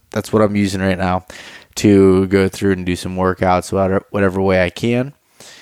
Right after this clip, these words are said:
Um, so that's been, been fun to kinda mess around and play with some different options there as far as workouts go.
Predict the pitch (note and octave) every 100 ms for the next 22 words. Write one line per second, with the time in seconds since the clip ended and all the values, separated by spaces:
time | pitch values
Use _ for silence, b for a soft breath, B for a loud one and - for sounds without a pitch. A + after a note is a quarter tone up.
0 | B B B B F#2 F2+ F2 F#2+ G2 -
1 | G#2 G2 F#2 F2+ - F#2 F2+ - G2 F#2+
2 | F2+ - F#2 F#2+ F2+ F2+ D#2 - G#2 F#2+
3 | - G2 F#2 F#2+ F#2 F2 G2 F#2 F2+ F#2
4 | F2+ - F2+ F2+ F2 - F2+ F#2 F2+ F2+
5 | F2 F2+ - F#2 F2 F2 G2 F#2+ F#2+ F#2+
6 | - G2 G2+